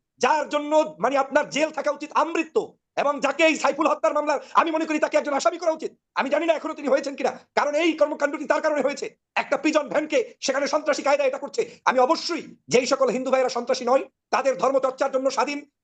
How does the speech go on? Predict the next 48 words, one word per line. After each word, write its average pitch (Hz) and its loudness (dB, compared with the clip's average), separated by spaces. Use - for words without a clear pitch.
মন্দির 277 2
কিংবা 269 0
তাদের 262 4
শিক্ষা 302 0
প্রতিষ্ঠান 277 -2
প্রতিষ্ঠার 254 2
পক্ষে। 254 0
আমি 247 4
আগেও 285 4
বলেছি, 311 -2
ভবিষ্যতে 277 2
কোনোদিন 285 2
আমি 277 6
সংসদে 277 2
সুযোগ 294 -2
পেলে, 165 0
এমপি 294 0
মন্ত্রী 277 2
হওয়ার 269 4
সুযোগ 311 -4
পেলে 285 2
আমি 339 4
সবার 277 2
আগে 214 0
তার 277 6
পক্ষে 262 2
বলবো। 214 4
কিন্তু 262 -4
কার 226 2
পক্ষে? 190 0
যেই 277 -2
হিন্দু 262 -2
সত্যিকার 262 0
ধর্মচর্চা 240 0
করতে 196 -2
চায়। 139 0
কিন্তু 269 4
ওই 294 4
সব 302 -2
টাউট 330 2
বাটপারের 320 0
পক্ষে 302 -2
বলবো 285 0
না, 175 -8
যারা 262 -2
সন্ত্রাসী 311 0
করতে 311 -4
চায়, - -2